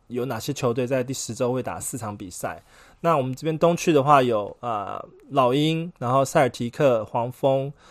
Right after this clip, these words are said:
然后公牛、活塞、热火、尼克跟暴龙队。然后西区的话呢，有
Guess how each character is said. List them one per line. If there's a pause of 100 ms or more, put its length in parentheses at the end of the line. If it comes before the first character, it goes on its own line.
(240)
然
后
公
牛、
活
塞、 (120)
热
火、 (300)
尼
克
跟 (520)
暴
龙
队。 (760)
然
后
西
区
的
话
呢，
有